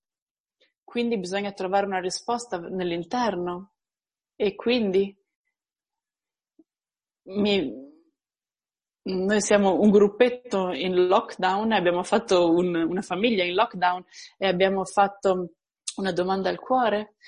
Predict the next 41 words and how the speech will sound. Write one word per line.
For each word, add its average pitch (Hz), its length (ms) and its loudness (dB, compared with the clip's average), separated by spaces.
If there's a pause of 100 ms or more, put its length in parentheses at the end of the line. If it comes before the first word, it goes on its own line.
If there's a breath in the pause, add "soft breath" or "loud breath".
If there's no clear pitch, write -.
(200 loud breath)
e 214 120 -2
quindi 240 280 -2
è 202 40 2
stato 208 340 -2
un 202 80 0
momento 202 540 0
veramente 214 500 0
brevissimo 185 600 0
in 180 60 -2
cui 196 200 -2
per 190 140 -2
lui 233 200 4
era 185 220 2
chiaro, 233 440 -2 (300 loud breath)
"Ok, - 240 -6 (220)
no, 240 200 0
io 240 160 4
devo 185 200 4
fare 202 280 4
il 190 220 6
mio 269 240 2
piano 185 500 2 (280 loud breath)
e 202 140 -2
posso, 214 480 -2
lo 202 200 -2
posso 220 260 -4
anche, 214 260 -2 (960)
e - 100 -8
non 202 140 -4
posso 302 220 0
occuparmi 180 420 -4
di 175 100 -2
altro. 175 480 -8 (420 loud breath)
Ok, - 260 -10 (140)
il 208 120 -2
prossimo 208 440 -2
giorno 202 300 0
si - 140 -4
è 190 40 2
alzato, 226 680 -2
e, 190 120 -12